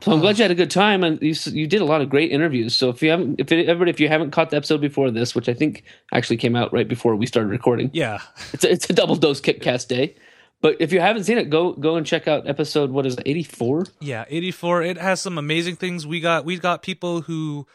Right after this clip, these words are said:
Speaker 2: have projects coming up. We have people who had projects that just barely launched the day before we interviewed them, and we even have
Speaker 1: Cool.
Speaker 2: pe-, and people who are planning to launch projects on there. So you get a nice,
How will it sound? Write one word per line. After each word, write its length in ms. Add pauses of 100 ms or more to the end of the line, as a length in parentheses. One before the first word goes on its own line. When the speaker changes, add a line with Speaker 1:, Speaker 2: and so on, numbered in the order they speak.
(320)
Speaker 2:
have 280
projects 400
coming 300
up. 140
We 100
have 200
people 300
who 120
had 180
projects 380
that 140
just 160
barely 240
launched 380
the 80
day 180
before 340
we 140
interviewed 380
them, 160
and 120
we 100
even 360
have 80
Speaker 1:
Cool. 80
Speaker 2:
pe-, 180 (280)
and 260
people 340
who 140
are 160
planning 440
to 60
launch 280
projects 420
on 140
there. 120
So 340 (280)
you 80
get 100
a 40
nice, 480